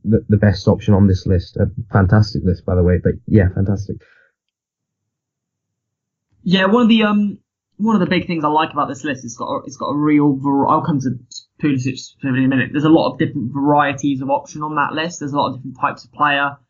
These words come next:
Speaker 2: There's a lot of different, uh, ages. There's a lot of different situations. So, you, for example, you've got someone like Ousmane Dembele, who realistically we're only, probably only gonna get on loan, at least for the short term. And then you've got someone like Pulisic, who might cost a hundred million.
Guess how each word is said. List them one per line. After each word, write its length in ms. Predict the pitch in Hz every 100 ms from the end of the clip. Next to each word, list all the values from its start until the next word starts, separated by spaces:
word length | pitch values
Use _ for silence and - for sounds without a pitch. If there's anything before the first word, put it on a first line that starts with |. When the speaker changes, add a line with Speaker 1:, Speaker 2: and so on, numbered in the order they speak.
| _ _ -
Speaker 2:
There's 140 | 131
a 40 |
lot 200 | 147 143
of 80 | 127
different, 380 | 147 135 139 127 -
uh, 380 | 135 135 127 -
ages. 500 | 147 143 135 143 139
There's 120 | 131
a 40 | 135
lot 140 | 135
of 60 | 123
different 400 | 127 127 139 -
situations. 960 | - - - 143 151 - 135 127 127
So, 80 | 151
you, 220 | 139 143 - _
for 80 | 151
example, 300 | 143 147 139
you've 100 | 143
got 160 | 143 143
someone 240 | 151 151
like 160 | 139 135
Ousmane 360 | 156 135 139
Dembele, 500 | 131 131 151 156 165 _ _ _ -
who 140 | 165
realistically 580 | 156 156 151 127 127 147
we're 220 | 147 147
only, 300 | 147 139 131 - _
probably 320 | - 156 143
only 160 | 135 135
gonna 160 | 135 131
get 260 | 143 - -
on 180 | 143
loan, 480 | 139 147 143 139 139 - _ _ 139 127 -
at 100 | 127
least 200 | 143 131
for 80 | 135
the 60 | 131
short 320 | 156 151 -
term. 320 | 131 139 135 _ _
And 100 | -
then 80 | 143
you've 100 | 135
got 100 | -
someone 220 | 151 147
like 200 | 147 -
Pulisic, 360 | 156 147 131 120
who 60 |
might 140 | 135 -
cost 140 | -
a 20 | -
hundred 280 | 165 165
million. 440 | 165 165 165 160